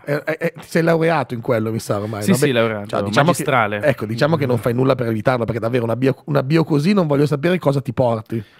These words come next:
Speaker 2: Beh, è anche abbastanza divertente provocare.
Speaker 1: Ah, vedi, vedi, vedi.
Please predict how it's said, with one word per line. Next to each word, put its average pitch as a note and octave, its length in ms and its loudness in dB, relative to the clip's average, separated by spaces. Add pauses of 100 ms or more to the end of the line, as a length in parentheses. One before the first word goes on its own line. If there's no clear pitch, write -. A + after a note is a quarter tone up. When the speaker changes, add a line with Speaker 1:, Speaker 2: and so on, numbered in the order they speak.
(120)
Speaker 2:
Beh, C3 120 -8
è G2 100 -4
anche G#2 200 -6
abbastanza A2+ 400 -8
divertente A2+ 500 -4
provocare. F#2 800 -6
Speaker 1:
Ah, A#2 460 0
vedi, B2 280 -2
vedi, A#2+ 180 -4
vedi. A2 260 -4